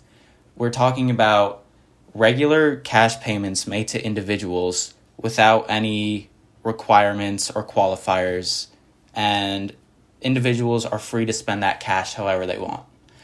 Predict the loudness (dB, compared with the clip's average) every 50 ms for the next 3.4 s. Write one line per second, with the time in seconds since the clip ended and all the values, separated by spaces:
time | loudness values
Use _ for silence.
0 | -20 -20 -20 -20 -20 -20 _ _ -10 -8 -2 2 4 6 8 8 8 6 4 2
1 | 0 -2 -6 -12 _ _ _ _ _ _ -2 0 0 0 0 -2 -2 0 0 0
2 | 0 0 2 2 4 4 2 2 0 -2 -2 0 0 0 0 2 2 0 0 0
3 | 0 0 0 2 0 -2 -4 -6